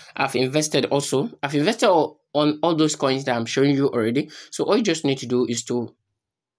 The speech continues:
make your own research, invest but little, so that you can see how it will turn out. Okay, so we're gonna, going to look at, uh, number five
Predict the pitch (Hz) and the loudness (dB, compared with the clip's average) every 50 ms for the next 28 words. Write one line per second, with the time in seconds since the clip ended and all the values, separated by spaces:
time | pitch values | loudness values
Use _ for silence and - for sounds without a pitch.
0 | _ _ _ - 131 151 202 196 - 190 165 156 - 160 160 160 160 160 - - | _ _ _ 2 4 4 4 4 4 4 4 4 4 4 4 6 4 2 2 -4
1 | - 131 120 113 - 120 135 - - - - - 127 131 127 139 165 190 185 - | -4 -4 -4 -2 -2 -2 -2 -2 -4 -8 -6 -4 -4 -4 -2 0 0 -2 -2 -4
2 | - 139 151 123 117 117 139 139 - 185 - - - - - - - - - - | -6 -2 0 2 2 2 2 2 2 2 0 0 -2 -16 -20 -20 -20 -12 -4 0
3 | 139 131 123 120 123 120 120 - - 170 165 160 160 - - - 143 139 147 147 | 2 2 2 2 2 0 0 2 4 6 4 4 2 0 -2 2 2 4 4 2
4 | - 135 131 - 113 104 - 131 120 104 - - _ - _ _ _ _ _ _ | 0 -2 -4 -4 -4 -4 -2 -2 -2 -2 -4 -6 _ -20 _ _ _ _ _ _
5 | _ _ _ _ _ _ _ _ _ _ _ _ _ _ _ _ _ _ _ _ | _ _ _ _ _ _ _ _ _ _ _ _ _ _ _ _ _ _ _ _
6 | _ _ _ _ _ - 123 117 143 139 - - - - - - - - 151 147 | _ _ _ _ _ -8 -4 2 2 2 2 0 -6 -20 -18 -10 -2 0 2 4
7 | 214 240 196 185 170 160 - 147 147 147 147 156 131 120 - - 131 120 117 117 | 4 4 6 4 4 2 2 2 2 2 2 2 -2 -2 -2 0 2 2 2 2
8 | 117 135 160 190 160 143 - - 123 107 120 - - - | 2 0 0 0 0 -2 -2 0 -2 0 0 -4 -4 -8